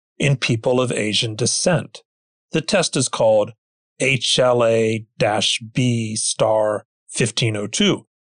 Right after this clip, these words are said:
and it's available at any LabCorp or Quest or similar lab. So that one is an absolute for carbamazepine in that population. And you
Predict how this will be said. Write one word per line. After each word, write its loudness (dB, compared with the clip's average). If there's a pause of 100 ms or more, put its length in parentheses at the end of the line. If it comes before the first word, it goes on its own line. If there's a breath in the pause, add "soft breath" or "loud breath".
and 2
it's -2
available 2
at -4 (120)
any 0
LabCorp 0
or -2
Quest -4
or -10
similar -2
lab. -4 (760)
So 0
that 0
one 2
is 0
an -4 (100)
absolute -2 (180)
for 0
carbamazepine -2 (100)
in 0
that -2
population. -2 (500)
And 2
you 2